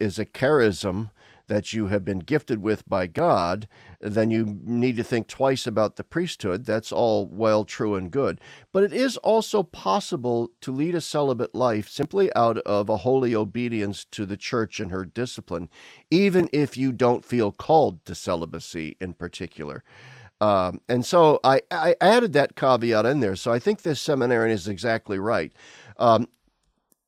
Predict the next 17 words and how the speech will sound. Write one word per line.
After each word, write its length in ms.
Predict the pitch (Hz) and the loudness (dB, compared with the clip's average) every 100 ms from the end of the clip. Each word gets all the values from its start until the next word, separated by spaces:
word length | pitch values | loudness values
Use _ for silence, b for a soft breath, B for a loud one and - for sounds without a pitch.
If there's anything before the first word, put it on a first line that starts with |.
| - | 0
a 80 | 143 | 0
c-, 260 | - - 127 | -2 -12 -14
c-, 260 | - - - | -14 -14 -14
celibacy 880 | - 190 254 247 135 - 110 104 110 _ _ _ _ _ _ _ _ _ B B B B _ _ _ - | 0 4 6 4 2 -4 -4 -4 -8 _ _ _ _ _ _ _ _ _ B B B B _ _ _ -12
should 200 | - 151 | 2 6
only 240 | 160 247 240 | 8 6 4
be 160 | 175 | 2
embraced 480 | 143 127 135 127 - | 2 4 0 0 0
by 140 | 117 | 2
a 120 | 113 107 | 2 2
man 360 | 123 110 101 | 2 0 -2
who 120 | 87 | -6
could 180 | 101 104 | -6 -2
actually 460 | - 131 - 120 110 | 0 0 -2 -8 -8
see 220 | - 139 | -6 -6
himself 460 | 101 101 98 92 - | -6 -6 -6 -6 -6
being 440 | 104 101 92 85 | -6 -4 -6 -10